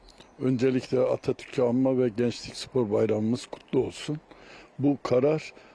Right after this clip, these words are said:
büyük bir kaosa yol açar. İstanbul'da yaklaşık bir günde dört buçuk milyon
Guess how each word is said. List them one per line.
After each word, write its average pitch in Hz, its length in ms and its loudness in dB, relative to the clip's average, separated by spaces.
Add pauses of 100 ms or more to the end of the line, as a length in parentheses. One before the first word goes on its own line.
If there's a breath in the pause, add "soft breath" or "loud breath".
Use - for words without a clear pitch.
(180)
büyük 147 260 -2
bir - 60 -2
kaosa 131 540 2
yol 123 200 2
açar. - 500 -4 (420 loud breath)
İstanbul'da 127 680 2
yaklaşık 123 720 -2 (420 loud breath)
bir 110 300 2
günde 113 480 0
dört 135 240 0
buçuk - 280 -12
milyon 127 400 2